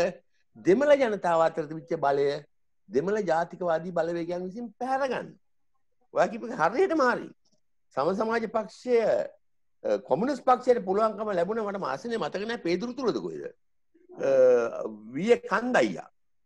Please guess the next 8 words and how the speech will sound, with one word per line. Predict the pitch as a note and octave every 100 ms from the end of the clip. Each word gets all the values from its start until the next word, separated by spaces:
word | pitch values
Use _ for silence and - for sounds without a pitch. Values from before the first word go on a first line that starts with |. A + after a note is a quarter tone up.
| _
විය | D3 G3
කන්දයියා | E3+ F#3+ A#3 C4 C#4
මන්ත්‍රී | A#3+ C4 C#4+
හැටියට | C#4 C#4 C#4
පත් | C#4 C#4 C#4
වුණා | F4 C4+ G#3+ - _ _ _
කොමියුනිස්ට් | A#3+ C#4 F4 -
පක්ෂයේ. | - - - -